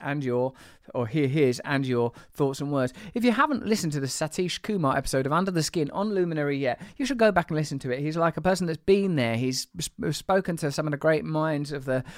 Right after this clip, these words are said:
f-, previous generation. And this man who's, I guess he's in his eighties now, would you say? He's eighty-four, and he's so optimistic and upbeat,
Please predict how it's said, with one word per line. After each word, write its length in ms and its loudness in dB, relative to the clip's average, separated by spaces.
f-, 160 -14
previous 420 2
generation. 680 -2
And 200 -2
this 200 2
man 300 2
who's, 240 -2
I 60 -6
guess 200 -8
he's 140 -6
in 100 0
his 120 0
eighties 320 -2
now, 180 -2
would 160 -4
you 80 -6
say? 400 -6
He's 120 -2
eighty-four, 560 4
and 80 4
he's 140 0
so 400 6
optimistic 960 0
and 140 -6
upbeat, 720 2